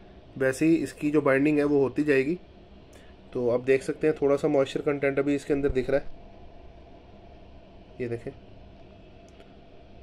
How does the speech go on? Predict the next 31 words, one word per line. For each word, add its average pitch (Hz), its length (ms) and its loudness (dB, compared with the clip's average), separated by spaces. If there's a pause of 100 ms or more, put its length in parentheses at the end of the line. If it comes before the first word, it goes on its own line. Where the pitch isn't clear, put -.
(2000)
तो 120 220 -2
wait 131 220 4
करेंगे 147 320 2
पाँच 139 300 0
मिनट 143 200 -2
के 147 60 -2
लिए, 143 120 2
हम 139 80 0
इसको 139 180 -2
freezer 135 320 -2
में 147 100 2
ऐड 139 160 0
कर 135 140 0
देंगे। 131 200 -4 (840)
तो 127 260 -10
friends, 147 400 -2 (560)
आप 131 140 -2
देख 131 180 -2
सकते - 260 -2
हैं, 151 80 4
जैसे 135 280 -4
कि 151 160 2 (1500)
अदरक 143 400 4 (380)
और 131 140 -4
लहसुन 120 320 -4
दोनों 131 300 -2
हमने 147 220 -2 (220)
बिल्कुल 123 280 -6
बारीक 131 320 0
काट 127 220 0
लिए। 139 180 -4